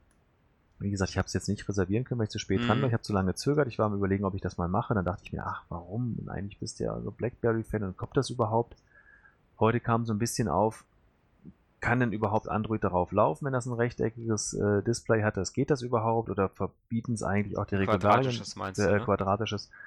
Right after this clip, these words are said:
Speaker 1: äh, äh, Display halt irgendwo
Speaker 2: Mhm.
Speaker 1: und, ähm, ja, so ging's halt hin
Speaker 2: Ja.
Speaker 1: und her. Ne? Aber auf der anderen Seite, wenn ich jetzt über
Speaker 2: Ja,
Speaker 1: Fa-
Speaker 2: ich sag mal, man muss ja, man muss ja kein Android drauf machen, man kann ja auch irgendein freies, äh, Android drauf machen.
Speaker 1: Genau, ja.
Speaker 2: Sailfish O S oder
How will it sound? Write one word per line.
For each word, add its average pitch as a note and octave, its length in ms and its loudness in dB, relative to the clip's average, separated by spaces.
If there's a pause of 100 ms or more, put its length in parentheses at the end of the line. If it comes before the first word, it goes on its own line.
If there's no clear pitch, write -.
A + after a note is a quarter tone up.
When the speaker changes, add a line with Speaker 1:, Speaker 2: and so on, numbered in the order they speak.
(260)
Speaker 1:
äh, F#2+ 400 4
äh, F#2 40 2
Display G2+ 400 0
halt F#2+ 220 2
irgendwo F#2+ 480 -2
Speaker 2:
Mhm. - 100 0
Speaker 1:
und, F2 220 -4
ähm, E2+ 300 -2 (880)
ja, E2+ 220 -4
so F2 140 -6
ging's G#2 240 -2
halt G2+ 120 2
hin G#2 80 2
Speaker 2:
Ja. G#2 60 2
Speaker 1:
und G2 80 -2
her. D2+ 280 -4 (580)
Ne? C#2+ 220 -8 (480)
Aber F2+ 300 0
auf - 140 -8
der F2 80 -2
anderen G2+ 140 2
Seite, G#2 320 2 (340)
wenn G2 200 -2
ich F#2+ 60 -6
jetzt - 200 -4
über F#2 260 0
Speaker 2:
Ja, C3 160 0
Speaker 1:
Fa- A#2 40 0
Speaker 2:
ich G#2+ 120 -8
sag G#2+ 160 -8
mal, G#2+ 120 0
man G#2 80 -12
muss A#2+ 200 -6
ja, C#3 80 -2
man G2+ 180 -6
muss A#2 160 -6
ja F3+ 80 -10
kein - 240 -12
Android G#2 400 -4
drauf G2 260 -4
machen, G2+ 220 -10
man F#2+ 120 -12
kann G2+ 200 -12
ja G#2 100 -10
auch G2+ 300 -10
irgendein G#2 440 -12
freies, - 600 -8
äh, - 60 -14
Android G#2 640 -10
drauf G2+ 240 -12
machen. G#2 220 -10
Speaker 1:
Genau, F2+ 260 2
ja. - 120 -14
Speaker 2:
Sailfish G2 580 -2
O G2+ 100 -12
S G#2 480 -10
oder G2+ 440 -12